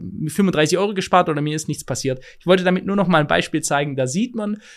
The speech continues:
wie gleiche Situationen unterschiedlich wahrgenommen werden und wie ein Mensch, je nachdem, auf was er seine Gedanken gerichtet hat,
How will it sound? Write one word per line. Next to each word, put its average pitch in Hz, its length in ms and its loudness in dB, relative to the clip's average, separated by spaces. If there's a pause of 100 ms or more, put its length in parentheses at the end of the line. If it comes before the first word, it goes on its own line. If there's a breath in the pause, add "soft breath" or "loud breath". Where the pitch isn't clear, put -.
(120)
wie 151 340 -2
gleiche 196 440 2
Situationen 185 760 2
unterschiedlich 233 880 0
wahrgenommen 202 560 2
werden 190 320 2
und 139 200 -2
wie 190 140 2
ein 147 220 0
Mensch, 170 400 -2
je 160 260 0
nachdem, 285 720 -2 (220 soft breath)
auf 160 240 -2
was 202 200 4
er 196 120 2
seine 160 260 2
Gedanken 185 600 0
gerichtet 147 500 -2
hat, - 240 -4